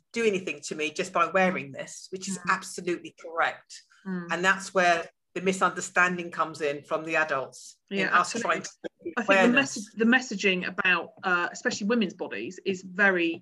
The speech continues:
Speaker 2: confused, isn't it? And there's lots of confusion about policing of women's bodies and what's, what's acceptable and all that kind of stuff. And I think that is a really complex thing.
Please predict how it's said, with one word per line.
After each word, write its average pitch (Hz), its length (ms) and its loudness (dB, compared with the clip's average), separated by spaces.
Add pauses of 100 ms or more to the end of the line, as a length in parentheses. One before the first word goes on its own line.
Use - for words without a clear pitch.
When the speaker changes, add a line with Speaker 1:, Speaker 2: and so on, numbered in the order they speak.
Speaker 2:
confused, 185 560 -2
isn't 160 160 -10
it? 143 80 -6
And 175 120 -6
there's 170 160 -4
lots - 280 -4
of 175 220 -6
confusion 185 680 0
about 170 300 -4
policing 208 480 -4
of 180 120 -4
women's 175 260 -4
bodies 175 380 -2
and 170 160 -6
what's, 180 220 -2
what's 185 340 -8
acceptable 185 600 -2
and 175 140 -6 (280)
all 208 80 0
that - 120 0
kind 185 140 -2
of 180 60 -2
stuff. 180 180 -2
And 185 80 -2
I 175 40 -2
think - 200 -4
that 196 160 2
is 185 100 2
a 180 60 0
really 180 260 2
complex 190 420 -4
thing. 185 120 -4